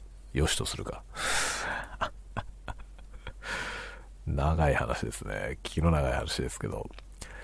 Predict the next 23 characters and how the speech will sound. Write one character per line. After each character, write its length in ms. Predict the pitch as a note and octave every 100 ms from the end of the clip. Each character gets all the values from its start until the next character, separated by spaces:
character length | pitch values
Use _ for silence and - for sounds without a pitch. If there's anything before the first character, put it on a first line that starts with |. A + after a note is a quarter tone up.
| - - - - -
ま 240 | - C3 C#2
あ 40 |
で 80 | F2
も 120 | G2
ね、 260 | A#1+ A#1+ -
そ 340 | - - - A2
れ 100 | B2
を 80 | A#2
目 120 | A#2
指 140 | C#3+
し 100 | -
て 160 | - D3+
頑 180 | - D2+
張 80 |
ろ 100 | C2
う 40 | G#1
と 80 | -
思 140 | -
っ 20 | -
て 180 | - - -
い 80 | -
ま 120 | -
す。 200 | - -